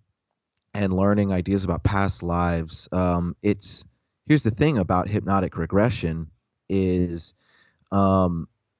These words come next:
unless you have, like,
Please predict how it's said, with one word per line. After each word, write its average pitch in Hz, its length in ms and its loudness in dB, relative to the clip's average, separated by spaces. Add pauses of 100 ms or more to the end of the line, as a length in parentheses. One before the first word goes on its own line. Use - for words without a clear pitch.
(600)
unless 107 680 2
you 110 140 0
have, 107 600 0 (480)
like, - 200 -20